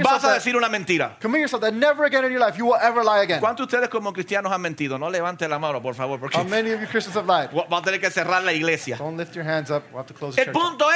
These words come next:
Speaker 1: es,
Speaker 2: The point is,
Speaker 1: no somos tan buenos como queremos pensar.
Speaker 2: we're not as good as we wish we were.
Speaker 1: Y salimos a demandar una justicia que de verdad no merecemos.
Speaker 2: And we go out there to demand the justice that in reality we do not deserve.
Speaker 1: Si puedes,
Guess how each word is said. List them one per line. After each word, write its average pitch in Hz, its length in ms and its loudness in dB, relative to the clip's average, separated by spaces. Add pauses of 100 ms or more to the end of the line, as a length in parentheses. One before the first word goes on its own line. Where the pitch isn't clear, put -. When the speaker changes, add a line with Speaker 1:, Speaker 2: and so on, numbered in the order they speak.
(100)
Speaker 1:
es, - 280 -6
Speaker 2:
The 180 80 -6
point 320 340 2
is, 196 160 4
Speaker 1:
no 320 200 4
somos 349 440 2
tan 302 220 2
buenos 339 280 4
como 302 240 0
queremos 302 440 2
pensar. 269 640 2
Speaker 2:
we're 294 120 2
not 359 200 2
as 330 140 0
good 330 180 0
as 330 120 2
we 311 80 0
wish 320 260 0
we 285 80 -4
were. 254 240 4
Speaker 1:
Y 285 80 2
salimos 330 500 2
a 302 120 4
demandar 277 500 2
una 320 200 2
justicia 285 560 0 (160)
que 269 180 2
de 254 140 4
verdad 240 340 2
no 277 100 2
merecemos. 240 640 0
Speaker 2:
And 226 120 4
we 247 80 0
go 294 160 6
out 294 160 2
there 294 80 -6
to 233 100 -8
demand 247 420 2
the 269 60 -4
justice 254 380 0
that 247 120 0
in 240 140 -2
reality 277 360 2
we 294 120 -2
do 311 120 -2
not 196 200 0
deserve. 240 580 0 (220)
Speaker 1:
Si 127 220 -12
puedes, 226 440 0